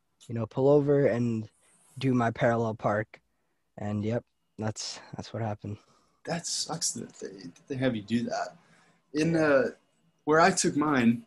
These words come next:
Speaker 2: in, uh, in Old Michigan, we had to, like, we, like, showed up to, like, a parking lot at, like, six in the morning, and I had to, like,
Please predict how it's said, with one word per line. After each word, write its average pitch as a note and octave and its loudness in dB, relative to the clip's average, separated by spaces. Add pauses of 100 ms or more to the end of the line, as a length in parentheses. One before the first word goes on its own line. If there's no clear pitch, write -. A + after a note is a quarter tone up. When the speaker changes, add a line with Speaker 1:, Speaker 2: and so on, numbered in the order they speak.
(100)
Speaker 2:
in, B2+ 2
uh, B2 4
in B2+ 4
Old D3 4
Michigan, A#2 0 (840)
we C#3 -6
had D3 -2
to, C#3 2
like, A#2 0
we, B2+ 10
like, B2+ 4
showed C#3 4
up C#3+ 4
to, D3+ -2
like, C3 4
a A#2+ 2
parking B2 0
lot D3+ 2 (440)
at, A2+ -6
like, B2 -4
six - 2
in D3 2
the C#3 4
morning, B2 2 (600)
and A#2 -2
I A#2 2
had A#2+ 0
to, A2+ 2
like, F2 -4